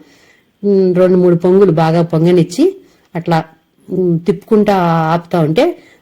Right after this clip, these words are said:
పొంగు ఆగుతుంది. ఇప్పుడు పుదీనా ఆకులు, ఒక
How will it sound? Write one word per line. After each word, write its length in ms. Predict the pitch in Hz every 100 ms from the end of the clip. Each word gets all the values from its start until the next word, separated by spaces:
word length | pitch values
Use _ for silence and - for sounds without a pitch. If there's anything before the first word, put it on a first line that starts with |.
| _ -
పొంగు 180 | 196 190
ఆగుతుంది. 640 | 165 165 151 139 165 349 - _ _ -
ఇప్పుడు 320 | 202 202 175 - - _ _ _ -
పుదీనా 380 | 202 190 196 165
ఆకులు, 320 | 156 156 139 - -
ఒక 500 | 165 165 156 147 151